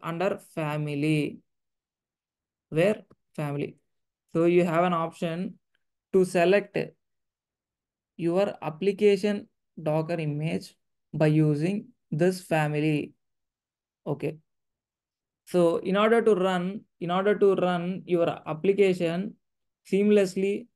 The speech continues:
and provide services for users effectively, so do, do I need to provide,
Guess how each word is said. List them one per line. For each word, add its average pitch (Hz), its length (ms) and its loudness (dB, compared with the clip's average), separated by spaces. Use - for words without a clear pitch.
and 160 420 -4
provide 190 340 4
services 185 680 0
for 165 340 0
users 175 560 0
effectively, 175 800 -4
so 170 180 -2
do, 180 240 2
do 185 100 0
I 190 80 2
need 202 220 -2
to 214 100 6
provide, 175 680 -2